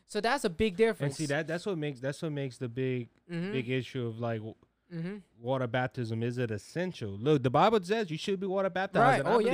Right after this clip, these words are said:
Speaker 1: yes, yes.
Speaker 2: every believer on this planet,
Speaker 1: Mm-hmm.
Speaker 2: if they're
Speaker 1: Mm-hmm.
Speaker 2: capable,
Speaker 1: Mm-hmm.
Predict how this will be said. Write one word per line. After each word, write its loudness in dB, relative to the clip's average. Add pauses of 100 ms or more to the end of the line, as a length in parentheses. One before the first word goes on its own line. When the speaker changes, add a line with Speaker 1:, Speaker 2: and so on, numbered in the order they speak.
Speaker 1:
yes, -2
yes. 4
Speaker 2:
every 0
believer -2 (440)
on 4
this -4
planet, 2
Speaker 1:
Mm-hmm. 0
Speaker 2:
if 2 (180)
they're 0
Speaker 1:
Mm-hmm. -6
Speaker 2:
capable, 4 (300)
Speaker 1:
Mm-hmm. -6